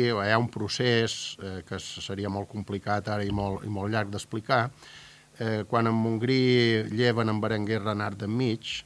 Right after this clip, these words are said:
eh, i re-, i llavors els seus hereus reclamen, eh,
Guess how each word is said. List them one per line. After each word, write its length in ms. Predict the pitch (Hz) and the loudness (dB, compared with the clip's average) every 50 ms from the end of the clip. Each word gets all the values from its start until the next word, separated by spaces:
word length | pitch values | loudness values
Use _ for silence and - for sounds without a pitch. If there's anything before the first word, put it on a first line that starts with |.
| - - - _ - | -16 -20 -20 _ -12
eh, 160 | 95 95 107 135 - - - - - - _ _ _ _ - 110 | -10 -8 -8 -10 -12 -16 -20 -20 -20 -20 _ _ _ _ -8 -4
i 140 | 107 110 | -2 -2
re-, 180 | 117 104 113 110 - | 0 0 0 0 0
i 100 | 113 107 | 0 0
llavors 340 | 104 107 101 117 113 113 - 110 | 0 2 2 2 2 2 0 -4
els 100 | - - - | -6 -2 -2
seus 180 | 113 110 98 110 | -2 0 0 0
hereus 420 | 101 101 113 113 107 98 92 - - - - - | 0 2 2 2 2 0 -2 -6 -10 -16 -16 -12
reclamen, 680 | 98 92 101 98 - 110 120 120 110 104 98 101 113 120 113 92 95 110 | -8 -8 -8 -6 0 2 2 4 4 2 0 -2 -4 -6 -8 -8 -6 -4
eh, 100 | 120 127 | -6 -6